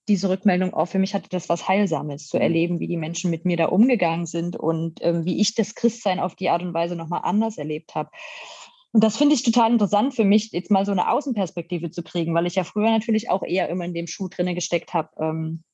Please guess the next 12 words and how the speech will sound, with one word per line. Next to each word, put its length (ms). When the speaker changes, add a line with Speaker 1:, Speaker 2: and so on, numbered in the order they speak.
Speaker 1:
ähm, 280
selber 280
zu 140
missionieren 580
und 260
dann 160
auch 140
nur 140
diese 240
Perspektive 640
hatte. 340
Speaker 2:
Ja. 180